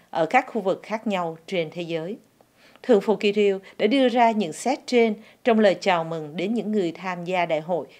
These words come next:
các nhà lãnh đạo, các tôn giáo truyền thống và thế giới lần thứ bảy tại thủ đô Kazakhstan. Nhà lãnh đạo Giáo hội Chính thống Nga cho biết, ngày nay,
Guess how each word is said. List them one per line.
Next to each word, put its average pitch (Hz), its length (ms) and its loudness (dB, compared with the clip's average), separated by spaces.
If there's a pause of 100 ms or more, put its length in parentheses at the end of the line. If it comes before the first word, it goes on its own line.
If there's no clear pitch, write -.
(180)
các 311 160 -4
nhà 226 160 2
lãnh 151 180 -2
đạo, 139 240 0 (200)
các 254 220 -6
tôn 175 160 -6
giáo 165 280 -2
truyền 170 200 -2
thống 165 340 -6 (240)
và 175 140 2
thế 185 140 -6
giới 190 380 0 (280)
lần 202 260 0
thứ 240 140 -8
bảy 156 300 0 (100)
tại 160 180 0
thủ 160 100 -12
đô 175 280 -4
Kazakhstan. 170 640 -2 (960)
Nhà 240 120 6
lãnh 208 180 4
đạo 220 200 6
Giáo 208 180 0
hội 220 260 2
Chính 208 140 -6
thống 226 240 -2
Nga 214 320 0
cho 196 120 -2
biết, 240 200 -2 (680)
ngày 226 180 4
nay, 226 300 -2